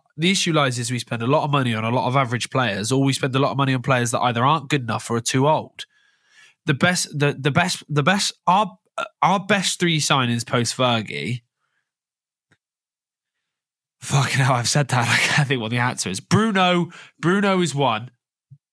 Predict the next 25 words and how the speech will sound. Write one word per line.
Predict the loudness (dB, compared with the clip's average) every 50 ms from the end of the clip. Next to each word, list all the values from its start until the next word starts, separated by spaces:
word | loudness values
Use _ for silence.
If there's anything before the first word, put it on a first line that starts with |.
| _ _ _ _ _ _ _ _ _ _ _ _ _ _ _ _ _ _ _ _ _ _ _ _ _ _ _ _ _ _ _
And | 0 2
then | 2 2
I | 2 2
don't | 2 0 0 2
know. | 2 2 2 0 -4 -10 _ _ _ _ _ _ _ _ -2
And | 0 2
then | 2 2
I | 2 0
don't | 0 0 -2 -2 0
know. | 0 -2 0
There's | 0 0 0 0 -2
a, | -2
there's | -2 0 0 0 0
a | 0
handful | 0 0 0 2 2 0 0
of | 2 2
players | 2 2 2 0 0
that | -2 -2
you | -2
think, | -4 -4 -2
yeah, | 0 2 2 2
they've | 2 0 -2 -2
been | -2 -2 -2
all | 0 0
right. | 2 2 2 0